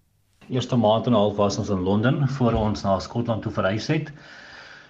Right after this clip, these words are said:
En ek moet sê, ons is baie goed ontvang. Nog geen probleme gehad met enige mense hier nie. Nog niemand het ons sleg of swak behandel nie of blaatant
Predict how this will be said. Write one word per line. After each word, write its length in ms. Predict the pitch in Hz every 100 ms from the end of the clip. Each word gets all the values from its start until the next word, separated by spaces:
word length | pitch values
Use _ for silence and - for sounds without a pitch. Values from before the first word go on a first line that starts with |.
| -
En 340 | 127 139 143 143
ek 120 | 143
moet 180 | 160 -
sê, 240 | 170 117
ons 280 | 110 120 139
is 220 | 123 -
baie 320 | 110 120 143
goed 200 | 143 143
ontvang. 420 | 135 135 151 113 98
Nog 180 | 95
geen 280 | - 135 120
probleme 380 | 120 104 107 120
gehad 300 | 120 113 107
met 140 | 104
enige 300 | 117 120 117
mense 340 | 104 104 104 107
hier 140 | 98
nie. 240 | 117 147 - - - - 113
Nog 160 | 101
niemand 260 | 107 120 120
het 100 | -
ons 420 | 104 95 - - -
sleg 380 | - - 120 117
of 100 | -
swak 320 | - 120 -
behandel 320 | 101 98 110
nie 300 | 113 110 104 - - - - - -
of 260 | 135 135 135 131
blaatant 600 | 120 117 - 127 123 -